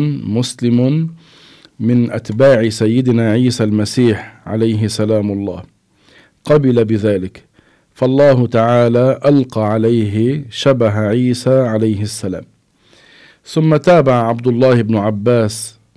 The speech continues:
قائلاً: "ورفع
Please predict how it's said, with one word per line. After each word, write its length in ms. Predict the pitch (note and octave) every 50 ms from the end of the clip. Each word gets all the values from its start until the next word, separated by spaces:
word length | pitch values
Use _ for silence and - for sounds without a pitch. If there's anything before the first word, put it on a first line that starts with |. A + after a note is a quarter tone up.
| _ _
قائلاً: 640 | - C3 C3 C3+ A#2 B2 B2+ B2+ B2+ C3 C3 C3 C3+ - _ _ _ _ _ _ _ _ _ _ _ _ -
"ورفع 840 | - A2 A2+ A#2 C#3+ E3 D#3+ - - B2+ A#2 G2+ G2 G#2 G2 F#2